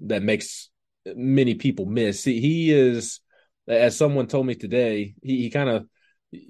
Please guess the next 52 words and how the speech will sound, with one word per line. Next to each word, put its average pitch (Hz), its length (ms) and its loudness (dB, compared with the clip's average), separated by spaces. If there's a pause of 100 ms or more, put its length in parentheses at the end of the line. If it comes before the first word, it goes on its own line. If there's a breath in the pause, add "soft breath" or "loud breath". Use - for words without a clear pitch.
(160)
you 151 500 -4
kinda 165 280 2
question 151 600 0
him 113 300 -2
just 110 240 -8
sitting 127 260 -2
there 107 160 -2
looking 117 480 -2
at 98 200 -6
him, 104 280 -8
but 120 240 2
then 127 220 2
you 117 80 -2
hand 139 240 0
him 131 100 0
the 110 80 -2
football, 117 540 2
and, 104 280 -6
and 120 140 -8
next 135 240 -2
thing 123 160 -4
you 110 80 -2
know, 131 220 0
he's 120 160 -6
picked - 240 -4
up 107 160 -4
six - 280 -4
yards 117 300 2
on 104 120 -2
a 90 60 -4
rush. - 500 0
He, 151 100 0
he's 135 200 -2
just, 170 280 0 (280 soft breath)
he's 151 240 -2
sneaky 160 720 -4
productive. 123 640 -2 (240)
You, 110 360 -10
you 131 80 0
don't 139 120 4
really 143 140 4
know 135 140 4
how 139 260 0
he's 160 180 0
productive, 156 480 -2
but 120 100 -2
he 113 60 -8
just 127 200 -2
gets 139 200 -2
the 104 100 -8
job 117 340 -2
done. 78 220 -10